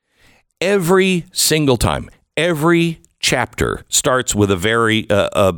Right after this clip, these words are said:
a, a variation of, "And they got way too comfortable, way too self-satisfied, and they took everything for granted, and, uh, they forgot their God,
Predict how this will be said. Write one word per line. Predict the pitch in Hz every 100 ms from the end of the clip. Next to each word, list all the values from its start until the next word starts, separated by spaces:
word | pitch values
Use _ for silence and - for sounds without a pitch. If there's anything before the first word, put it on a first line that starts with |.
| -
a, | 98 87 82 -
a | 82
variation | 80 147 165 143 127 120 - 90
of, | 80 76 71 - - - - - _ _ _
"And | 202 226
they | 208
got | 180 156
way | 175 190
too | - 185
comfortable, | 139 123 104 95 95 90 90 98 90 -
way | - 147 185
too | - 196
self-satisfied, | - 180 160 147 - 123 113 107 - 104 98 92 92 - - - -
and | 123 131 127 120
they | 113
took | 113 156 147
everything | 165 196 208 170 175
for | 135 135
granted, | 95 95 90 90 92 -
and, | 123 123 123 120 120
uh, | 117 113 113 110
they | 123
forgot | 127 139 113 147 185 185
their | 175 156
God, | 101 80 69 67 80